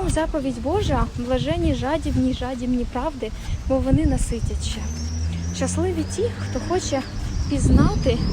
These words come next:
і жадає правди, хоче розібратися в цьому питанні. Бог таким допомагає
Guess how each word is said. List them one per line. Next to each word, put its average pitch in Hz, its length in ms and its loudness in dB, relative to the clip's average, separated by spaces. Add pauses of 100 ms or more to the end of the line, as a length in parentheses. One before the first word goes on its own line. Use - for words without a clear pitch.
(380)
і 277 100 2
жадає 311 540 4 (100)
правди, 233 420 6 (460)
хоче 392 260 8
розібратися 294 720 4
в 269 160 4
цьому 294 300 6
питанні. 320 580 4 (440)
Бог 330 280 2
таким 320 340 -2 (280)
допомагає 247 840 0